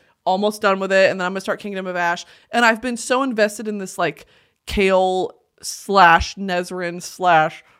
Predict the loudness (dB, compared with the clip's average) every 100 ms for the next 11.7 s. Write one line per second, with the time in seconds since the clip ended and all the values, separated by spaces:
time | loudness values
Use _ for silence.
0 | _ _ -10 -8 -8 -12 -18 -18 -14 -14
1 | -12 -12 -12 -10 -8 -8 -8 -10 -8 -10
2 | -12 _ _ _ -4 -2 -2 -6 -12 -18
3 | _ _ _ -4 2 4 4 0 -2 -6
4 | -10 -10 -2 -2 -2 -6 -8 -6 0 0
5 | -2 -10 _ _ -6 -2 0 0 2 4
6 | 4 2 -4 -4 -8 -8 -8 -8 -10 -10
7 | -12 -6 -6 -6 -10 -12 -10 -10 -12 -14
8 | -10 -10 -10 -10 -10 -12 _ _ _ _
9 | _ _ -20 -10 -8 -8 -10 -6 -4 -4
10 | -8 -14 -14 -18 -18 -18 -20 -20 -20 _
11 | _ -18 -12 -6 -4 -6 -12